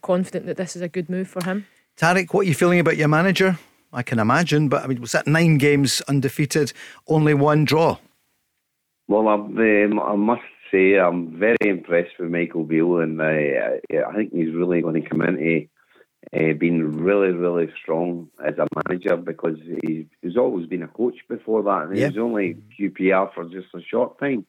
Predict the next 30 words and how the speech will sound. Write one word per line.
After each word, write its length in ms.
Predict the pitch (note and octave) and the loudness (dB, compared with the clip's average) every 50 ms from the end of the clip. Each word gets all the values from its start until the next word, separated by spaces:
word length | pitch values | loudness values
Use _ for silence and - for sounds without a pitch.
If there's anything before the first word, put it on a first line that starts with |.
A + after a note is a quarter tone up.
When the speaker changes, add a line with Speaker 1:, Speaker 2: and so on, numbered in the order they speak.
| _ _ - | _ _ -20
Speaker 2:
Yeah. 200 | F#2+ G2 A2 C3 D#3 E3 _ _ _ _ | -18 -18 -18 -18 -18 -20 _ _ _ _
Speaker 3:
So 320 | - G#2 G#2 G#2+ G#2+ G#2+ G#2 | 0 2 2 4 4 4 4
I 120 | G2+ G2+ | 2 0
think, 320 | - - C#3 D3+ C3 - - | -2 -4 -4 -4 -4 -6 -6
uh, 340 | G#2 F#2+ F#2 F#2 F#2 F#2+ F#2 F2 | -4 -4 -2 -2 -4 -4 -6 -6
we're 240 | F2 F2 F2 F2 D#2+ | -8 -8 -8 -8 -8
gonna 320 | D#2 - F#2+ G2 F#2+ F#2 F2+ F#2 - | -6 -4 -2 -2 0 -2 -2 -4 -6
see 240 | - F#2+ F#2 F#2+ F#2+ | -6 -6 -4 -4 -4
the, 280 | F2+ E2 E2+ E2 D#2+ D#2 - - _ | -4 -4 -4 -4 -4 -4 -8 -14 _
the 120 | - D#2 D#2 | -6 -6 -2
best 280 | D2+ E2+ F2+ G2 - - | 0 0 0 0 -2 -4
of 100 | G2+ G2+ | -8 -6
him 220 | G#2 G2+ G2 F#2 - | -6 -8 -10 -10 -8
'cause 180 | - F#2+ F2 E2+ E2+ E2 | -6 -6 -6 -6 -8 -4
what 200 | G#2 A#2+ - E2+ | -4 -2 -2 -2
he's 200 | F2 D#2+ D#2 - | -4 -6 -6 -6
done 220 | - E2+ E2+ D#2+ - | -6 -6 -6 -6 -8
so 140 | - F2+ E2+ - | -10 -12 -10 -4
far 200 | D#2+ E2 E2 D#2+ | -2 -2 -2 -2
has 80 | D#2 D2+ | -4 -6
been 200 | D#2+ D#2+ D2+ D2+ - | -6 -8 -8 -6 -6
fantastic, 640 | D#2 D2+ D2 - - E2+ F2 - - - G2+ - - | -8 -8 -6 -4 -4 -4 -4 -4 -6 -10 -10 -10 -8
you 120 | - F#2+ F#2+ | -6 -6 -4
know. 220 | G2 G#2+ A2 A2 _ _ _ _ _ _ _ _ | -4 -6 -8 -10 _ _ _ _ _ _ _ _
And, 380 | - D#2+ E2+ F2 E2+ E2 D#2+ D#2 - E2+ | -4 -2 0 0 0 -2 -4 -4 -2 0
uh, 580 | E2+ E2 E2 E2 E2 D#2+ D#2+ D#2 D#2 D#2 - - _ _ _ _ _ _ _ _ _ _ _ - | 0 2 2 2 0 0 0 -2 -2 -4 -8 -10 _ _ _ _ _ _ _ _ _ _ _ -4
I 40 | D#2 | -4
was 140 | E2 E2+ F#2+ | -4 -2 -2
disappointed 720 | B2+ B2 - - F#2+ E2+ F#2 G2 G2+ F#2 - G2 F#2 E2+ | -2 -2 -2 -6 -6 -4 -2 -2 -2 -2 -2 -2 -2 -2
about 200 | D#2+ F#2 E2 - | -2 -4 -6 -6